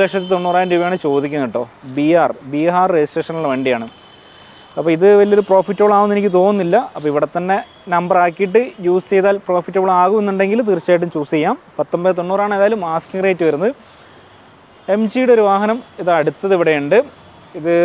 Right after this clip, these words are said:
സെഡ് എസ് സ്മാർട്ട് സി വി ടി, സി വി ടി ആണ്, എം ജി ആസ്റ്റർ ആണ് വരുന്നത്. രണ്ടായിരത്തി ഇരുപത്തൊന്ന് പെട്രോൾ ആണ്.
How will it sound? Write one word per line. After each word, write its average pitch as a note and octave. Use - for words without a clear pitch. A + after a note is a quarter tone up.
സെഡ് E3+
എസ് G#3+
സ്മാർട്ട് F3+
സി F#3+
വി F#3
ടി, C#3+
സി E3
വി F#3+
ടി F3
ആണ്, G#3
എം D#3+
ജി E3+
ആസ്റ്റർ F3
ആണ് E3+
വരുന്നത്. D3
രണ്ടായിരത്തി E3
ഇരുപത്തൊന്ന് F3+
പെട്രോൾ F3
ആണ്. E3